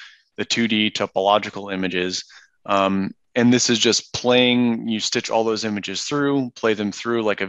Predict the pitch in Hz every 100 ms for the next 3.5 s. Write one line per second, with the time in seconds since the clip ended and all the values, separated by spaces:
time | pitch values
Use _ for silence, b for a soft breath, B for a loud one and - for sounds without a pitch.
0 | 110 123 123 113 101 101 - 101 - 110
1 | 104 104 98 - B B B _ - 101
2 | 101 117 - 101 95 113 113 104 101 98
3 | - 104 101 98 95